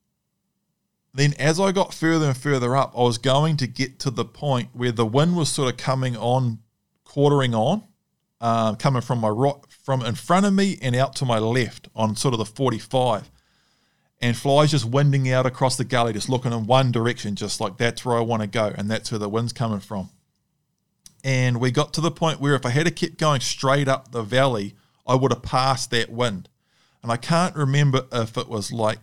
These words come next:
"Okay, yep, now cut across and come down through there,"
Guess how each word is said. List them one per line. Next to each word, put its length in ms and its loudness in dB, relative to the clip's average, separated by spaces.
"Okay, 520 0
yep, 360 2
now 280 2
cut 260 0
across 420 -2
and 100 -4
come 280 -2
down 240 2
through 260 -2
there," 240 -4